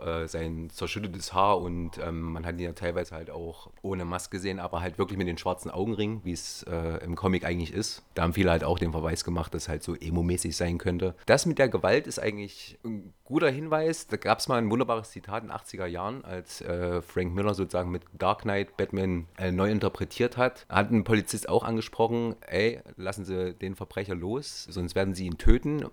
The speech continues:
Und in dem Moment hat Batman ihn halt, äh, einen Arm gebrochen und ein Bein und hat dann gesagt, so, er ist jung, er wird lernen, wieder zu laufen und seine Hände wieder zu bewegen,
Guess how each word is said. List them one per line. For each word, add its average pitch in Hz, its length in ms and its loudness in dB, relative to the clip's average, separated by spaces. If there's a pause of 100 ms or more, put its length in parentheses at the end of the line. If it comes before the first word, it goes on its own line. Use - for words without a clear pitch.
(120)
Und 92 280 0
in 90 100 -4
dem 92 100 2
Moment 95 460 2
hat 90 240 -2
Batman 90 220 0
ihn 90 180 -2
halt, 87 340 -2
äh, 85 380 -4
einen 85 120 -6
Arm 95 220 0
gebrochen 120 640 2 (260)
und 92 220 -2
ein 87 80 -4
Bein 107 320 4
und 104 220 -4
hat 107 100 0
dann 104 220 0
gesagt, 95 380 0
so, 95 260 0 (160)
er 95 100 4
ist - 140 0
jung, 165 320 4 (160)
er 92 140 -6
wird 107 160 -4 (180)
lernen, 110 400 -4
wieder 135 200 -2
zu - 140 -10
laufen 143 540 -2
und 101 180 -10
seine 95 140 -2
Hände 101 180 -4
wieder 104 140 -6
zu - 100 -16
bewegen, 123 580 -2